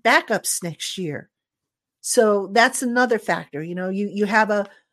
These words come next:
a guy in Tyrod Taylor who doesn't hold on to the ball as long as DeVito was holding on to it.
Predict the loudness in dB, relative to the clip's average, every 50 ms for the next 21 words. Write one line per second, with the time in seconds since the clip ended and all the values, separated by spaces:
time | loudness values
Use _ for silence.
0 | _ _ _ -4 -4 -4 0 4 4 6 6 6 4 2 0 -2 -2 0 0 0
1 | 0 0 -2 -2 -4 -4 -4 -2 -2 -4 -4 -6 -8 -4 -2 -2 -2 -2 -6 -8
2 | -8 -8 -8 -6 -6 -6 -6 -6 -8 -10 -6 -2 0 0 2 2 0 -2 -4 -6
3 | -6 -6 -6 -4 -6 -8 -8 -8 _ -8 -6 -4 -4 -2 0 -2 -2 -2 -4 -6
4 | -6 -6 -6 -6 -8 -8 -6 -6 -6 -6 -8 -6 -6 -6 -6